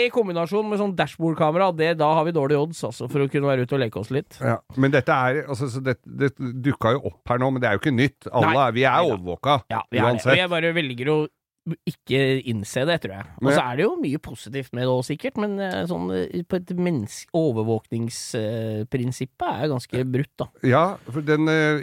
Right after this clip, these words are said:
Speaker 2: ikke ukjente skuespilleren Øyvind Blunk hadde jo en ganske feit sånn B M W sju-serie,
Speaker 1: Ja, ja, ja.
Speaker 2: hvor sønnen hans, eh, trykka på den knappen. Edvard Blunk, for øvrig, han heter det.
Speaker 1: <laughs> Ja,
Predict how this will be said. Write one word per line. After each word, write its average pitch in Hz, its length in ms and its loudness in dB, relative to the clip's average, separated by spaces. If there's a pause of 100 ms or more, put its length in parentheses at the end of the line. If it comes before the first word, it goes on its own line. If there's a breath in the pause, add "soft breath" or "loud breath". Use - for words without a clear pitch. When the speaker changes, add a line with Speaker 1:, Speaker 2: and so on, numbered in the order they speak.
(100)
Speaker 2:
ikke 151 240 2
ukjente 113 680 0
skuespilleren 120 560 0
Øyvind 127 240 2
Blunk 139 220 0
hadde 143 180 0
jo 113 60 0
en 135 100 0
ganske 123 400 0
feit 117 240 -2
sånn 123 160 0
B 120 80 4
M 101 160 4
W 127 100 2
sju-serie, 131 600 0
Speaker 1:
Ja, 185 160 2
ja, 233 200 0
ja. 208 60 4
Speaker 2:
hvor 156 120 8
sønnen 123 400 0
hans, 160 320 0
eh, 156 120 0
trykka 135 380 0
på 165 100 -6
den 156 120 2
knappen. 165 440 -2 (280)
Edvard 131 540 2
Blunk, 160 280 0
for 175 120 2
øvrig, 190 360 2
han 170 180 2
heter 156 300 4
det. 196 140 2 (120)
Speaker 1:
<laughs> - 60 -8
Ja, 175 160 4